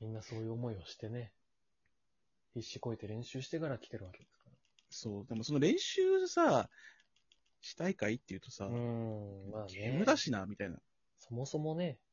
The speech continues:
Speaker 2: 別にそこまでして楽しむかっていうとさ、
Speaker 1: うん。
Speaker 2: ちょっと違うよねっていう人もいるし。だから、
Speaker 1: 確かに。
Speaker 2: その、ランク戦ってあるんだよ。ゲームって今、
Speaker 1: はいはいはい。
Speaker 2: その対戦ゲーだとさ、
Speaker 1: うん。
Speaker 2: その、勝っていくとランク上がってってなんか嬉しいみたいな。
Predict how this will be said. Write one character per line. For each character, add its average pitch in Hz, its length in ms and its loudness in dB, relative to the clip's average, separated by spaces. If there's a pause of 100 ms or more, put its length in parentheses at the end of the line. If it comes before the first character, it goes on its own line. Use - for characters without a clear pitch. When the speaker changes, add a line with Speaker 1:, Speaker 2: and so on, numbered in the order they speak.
Speaker 2:
別 117 320 0
に 233 100 8
そ - 180 0
こ 139 120 4 (140)
ま 320 60 12
で - 80 8
し - 140 0
て - 220 4 (540)
楽 131 180 -2
し 202 160 -2
む 208 140 6
か 101 140 -2
っ - 60 -12 (100)
て 95 80 -14
い - 20 -12
う - 40 -12
と 110 100 -18
さ、 - 140 -10 (500)
Speaker 1:
う 107 60 -8
ん。 95 420 -10 (200)
Speaker 2:
ち - 100 -14
ょ 110 60 -6
っ - 40 -8
と 160 120 -4
違 113 280 0
う 120 80 4
よ 107 120 0
ね 110 420 0
っ - 20 -6 (120)
て 92 80 -10
い 92 80 -6
う 98 40 -6
人 - 200 -10
も 98 120 -4
い 95 60 -6
る - 100 -10
し。 - 320 -16 (1200)
だ 135 80 0
か 120 80 4
ら、 107 160 4
Speaker 1:
確 - 120 -12
か - 40 -20 (140)
に。 - 60 -8
Speaker 2:
そ 120 120 -2
の、 107 400 -2
ラ 170 160 8
ン 320 120 6
ク 320 140 0
戦 277 260 6
っ - 20 2
て 247 120 8
あ 240 60 10
る 147 100 8
ん 104 60 2
だ 92 80 2
よ。 - 160 -4 (160)
ゲ 120 140 6
ー - 20 4
ム 110 80 4
っ - 20 0
て - 60 -6
今、 - 60 -12
Speaker 1:
は 107 60 2
い 104 60 2
は - 20 2
い 104 40 0
は 90 60 -4
い。 - 100 -8
Speaker 2:
そ 101 60 0
の 104 60 -6
対 113 200 0
戦 117 180 0
ゲ 113 100 4
ー 110 40 4
だ 110 60 2
と - 80 -6
さ、 95 220 -2 (200)
Speaker 1:
う 135 60 -2
ん。 113 240 -4
Speaker 2:
そ 113 120 -4
の、 104 80 -4 (100)
勝 143 160 6
っ - 20 -20
て 123 100 -2
い - 20 2
く - 100 -8
と 107 100 0
ラ 113 120 4
ン 127 80 4
ク 131 100 2
上 117 80 6
が 120 80 2
っ 117 60 0
て 123 120 -4
っ - 40 -2
て - 160 -4
な 117 120 2
ん 110 40 -2
か 101 100 -4
嬉 101 240 -2
し 107 100 -4
い - 20 0
み 95 100 -4
た 98 100 -16
い 95 40 -12
な。 95 60 -14